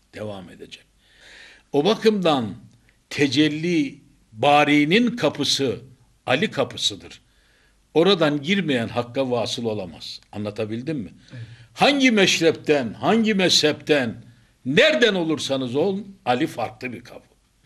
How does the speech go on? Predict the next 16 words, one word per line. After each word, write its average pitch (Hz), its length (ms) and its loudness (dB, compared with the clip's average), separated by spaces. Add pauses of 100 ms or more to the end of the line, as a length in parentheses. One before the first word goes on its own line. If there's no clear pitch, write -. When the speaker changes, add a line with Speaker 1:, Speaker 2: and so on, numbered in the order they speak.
(340)
Speaker 1:
Ya 156 260 0
düşünebiliyor 160 600 0
musun? 143 320 -4
Bir 214 40 -2
savaşa 156 500 2
giriyor. 123 440 -4 (680)
Bir 190 60 2
savaşta 160 540 2
neticede 156 760 0 (1120)
elli 165 220 2
altmış 180 400 0
tane 175 260 0
insan 180 280 0
öldürülmüş, 131 880 -2
yarısını 160 440 0
öldürüyor. 95 600 -6